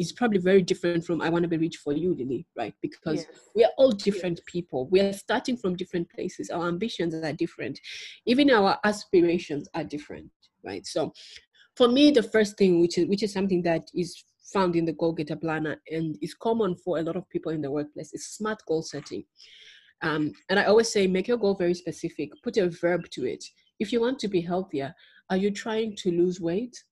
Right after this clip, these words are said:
Speaker 1: Are you trying to eat better? Are you trying to exercise more?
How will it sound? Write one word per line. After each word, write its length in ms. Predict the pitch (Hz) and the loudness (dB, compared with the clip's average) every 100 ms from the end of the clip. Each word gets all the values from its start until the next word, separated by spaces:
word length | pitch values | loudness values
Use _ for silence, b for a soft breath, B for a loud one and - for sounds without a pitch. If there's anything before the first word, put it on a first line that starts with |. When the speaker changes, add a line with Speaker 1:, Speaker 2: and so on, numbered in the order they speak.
| - | -2
Speaker 1:
Are 60 | 185 | 2
you 120 | 185 | 2
trying 240 | - 190 | 0 -6
to 180 | - - | -6 -6
eat 180 | 185 - | -8 -6
better? 400 | 175 170 226 247 - | -8 -8 -10 -12 -6
Are 60 | 185 | -4
you 80 | |
trying 220 | 185 185 185 | -4 -4 -6
to 100 | - | -6
exercise 540 | 175 170 - 175 170 | -10 -10 -8 -8 -6
more? 240 | 165 185 | -6 -8